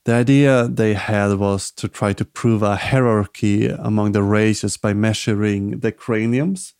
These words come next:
divided them into three groups, long, medium, and short heads. And this type of racial anthropology was coming until the first half of the twentieth century,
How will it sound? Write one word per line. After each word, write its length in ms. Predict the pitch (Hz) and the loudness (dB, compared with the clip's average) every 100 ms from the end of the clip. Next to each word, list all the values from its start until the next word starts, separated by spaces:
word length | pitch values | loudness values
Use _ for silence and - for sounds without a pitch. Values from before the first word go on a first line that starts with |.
| - | -2
divided 460 | 107 117 117 113 | 2 4 4 2
them 220 | 110 107 | 2 2
into 240 | 107 101 107 | 0 0 -4
three 800 | - - - 131 135 135 135 113 | -8 -12 -6 0 2 4 4 2
groups, 680 | 107 104 110 147 - - - _ _ _ | 2 2 4 2 -4 -12 -12 _ _ _
long, 520 | 104 107 104 127 156 156 | 0 4 4 2 0 -2
medium, 520 | 113 107 98 107 107 | 0 2 2 0 0
and 160 | - 101 | -2 -4
short 360 | - 160 175 - | -4 -4 -4 -4
heads. 440 | - - - - - - - - | -8 -6 -8 -10 -12 -20 -20 -8
And 140 | 110 107 | -2 2
this 240 | 123 - | 2 0
type 320 | - 110 104 | -2 -2 0
of 180 | 101 95 | 0 0
racial 520 | 101 101 98 - 104 | 2 2 0 0 0
anthropology 800 | 104 92 107 - - 107 104 104 | 0 -2 -4 -6 -2 0 2 2
was 200 | 101 107 | 0 -2
coming 440 | - - 143 135 113 | -6 -4 0 2 2
until 380 | 107 101 107 | 0 -2 -2
the 100 | 104 | -2
first 540 | - - 113 104 107 - | -6 -4 0 0 -2 -6
half 480 | - 123 123 120 117 | -4 0 0 -2 -2
of 200 | 104 101 | -2 -2
the 80 | |
twentieth 840 | 95 - 101 98 117 120 - 202 208 | -4 -2 -2 -2 -2 -4 -6 -14 -8
century, 680 | - 117 117 - 113 113 | -2 0 -2 -2 -2 -2